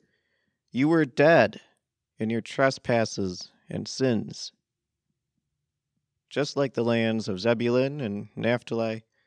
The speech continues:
we are a people walking around in the shadow of death.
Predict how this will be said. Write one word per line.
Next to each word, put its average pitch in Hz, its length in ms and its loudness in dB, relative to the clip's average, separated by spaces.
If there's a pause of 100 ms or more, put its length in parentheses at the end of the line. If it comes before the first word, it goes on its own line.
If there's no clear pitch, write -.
(540)
we 147 320 0
are 104 180 2
a 107 100 -2
people - 640 -2 (140)
walking 143 500 4
around 120 600 4 (320)
in 113 160 -2
the 110 80 -2
shadow 120 800 2
of 98 260 -10
death. - 420 0